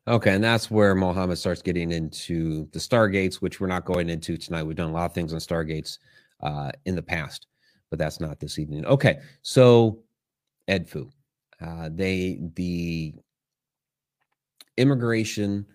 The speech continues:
uh, depictions that Muhammad was talking about, uh, has a lot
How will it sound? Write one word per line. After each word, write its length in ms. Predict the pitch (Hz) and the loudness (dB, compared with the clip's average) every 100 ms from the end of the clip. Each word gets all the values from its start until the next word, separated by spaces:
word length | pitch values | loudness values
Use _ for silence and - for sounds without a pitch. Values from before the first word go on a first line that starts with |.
| _ _ - | _ _ -12
uh, 320 | 85 85 82 80 | -8 -6 -6 -4
depictions 600 | 101 110 98 - 92 87 | -2 -2 -2 -2 -4 -2
that 140 | 90 | -2
Muhammad 440 | 82 85 107 107 101 | -4 -4 -2 0 0
was 160 | 98 | -2
talking 400 | - 92 - 90 | -4 -4 -4 -4
about, 380 | 82 87 85 - _ _ _ _ | -2 -2 -2 -8 _ _ _ _
uh, 140 | - 78 - | -14 -12 -10
has 500 | - 107 98 92 - - | -4 0 0 -2 -8 -12
a 360 | 92 90 87 80 - _ 78 | -8 -6 -8 -10 -16 _ -14
lot 640 | 90 92 110 123 147 143 | -8 -2 2 2 2 -4